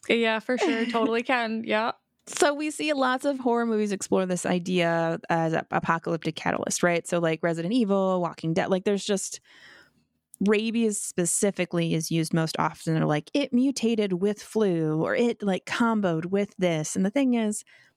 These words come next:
Speaker 2: it doesn't actually need to combo with any other disease or any other virus.
Speaker 1: <laughs> And it's been around forever. It's had time.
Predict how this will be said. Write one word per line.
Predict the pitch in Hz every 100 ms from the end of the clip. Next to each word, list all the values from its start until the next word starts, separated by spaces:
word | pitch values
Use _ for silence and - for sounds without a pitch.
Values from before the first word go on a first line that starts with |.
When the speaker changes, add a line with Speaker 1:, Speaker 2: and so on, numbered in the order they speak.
| _ _ _ _ _
Speaker 2:
it | 247
doesn't | 226 214 208
actually | 185 - 190
need | 170 165
to | -
combo | - 160 160
with | 160 160
any | 180 180
other | 160 80
disease | - - - 196 - -
or | -
any | 180 170
other | 147 139
virus. | 427 466 226 220 - 415
Speaker 1:
<laughs> | 415 392 381 359 - _ _ -
And | 294
it's | 320
been | - 320
around | 302 302 294
forever. | 269 262 262 240
It's | 233
had | 262 233
time. | 254 247 254 240 226